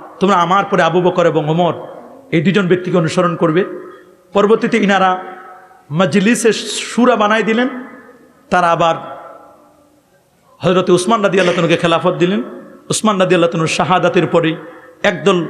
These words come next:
মুসলিমদের শ্রেষ্ঠ ব্যক্তিরা আলী রাদিয়াল্লাহু তাআলাকে খেলাফতে বসালেন। এই যে তিরিশ বছর, আল খেলাফাতু মিন বাদি সালাসুনা সানা, তিরিশ বছর রসুলের ইন্তেকালের পরে খেলাফতটা কত বছর? এটাই মূলত আমরা সাপোর্ট করি।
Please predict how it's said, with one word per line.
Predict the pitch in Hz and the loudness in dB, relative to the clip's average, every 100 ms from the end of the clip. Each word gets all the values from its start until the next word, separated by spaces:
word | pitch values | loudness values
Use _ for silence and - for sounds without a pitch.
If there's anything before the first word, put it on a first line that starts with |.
| - | -8
মুসলিমদের | 147 180 220 247 220 185 156 - - - - - _ _ - | -6 -2 0 2 2 0 0 -10 -16 -20 -20 -20 _ _ -12
শ্রেষ্ঠ | - 277 - - | -2 0 0 0
ব্যক্তিরা | 214 208 - 196 160 151 | 2 0 0 0 0 0
আলী | 165 190 | 2 2
রাদিয়াল্লাহু | 185 170 156 160 156 | 4 2 2 0 -2
তাআলাকে | 160 147 | -2 -2
খেলাফতে | 147 160 156 160 | 0 0 0 -2
বসালেন। | 143 135 151 139 107 - - - _ _ _ | -2 -2 -2 -4 -8 -14 -20 -20 _ _ _
এই | 208 | 0
যে | 214 | 2
তিরিশ | 269 269 269 202 | 2 2 2 2
বছর, | 196 196 156 - | 0 2 0 0
আল | 175 | 0
খেলাফাতু | 175 214 233 226 220 | 0 2 2 0 0
মিন | 202 185 175 | 0 0 0
বাদি | 190 143 170 123 - - - | 0 0 -2 -4 -10 -20 -6
সালাসুনা | 185 208 233 214 285 277 240 | -2 2 2 2 0 2 0
সানা, | - 269 226 - - - - - | 2 0 0 -4 -14 -16 -20 -4
তিরিশ | 294 320 311 | 2 4 4
বছর | 233 220 226 160 | 2 2 0 0
রসুলের | 170 - 214 180 123 - - | -2 0 2 0 -4 -16 -6
ইন্তেকালের | 170 170 202 208 202 | -2 0 0 2 2
পরে | 196 | 0
খেলাফতটা | 175 190 190 208 - 156 | 0 2 2 0 -2 -2
কত | 196 226 | 0 2
বছর? | 226 214 175 - - - - - - - - - _ _ - | 0 0 -2 -6 -16 -20 -20 -20 -20 -20 -20 -20 _ _ 0
এটাই | 311 349 359 | 2 4 4
মূলত | 302 277 269 | 4 2 2
আমরা | 214 202 | 0 0
সাপোর্ট | - 185 202 202 | 0 0 0 0
করি। | 180 220 | 0 0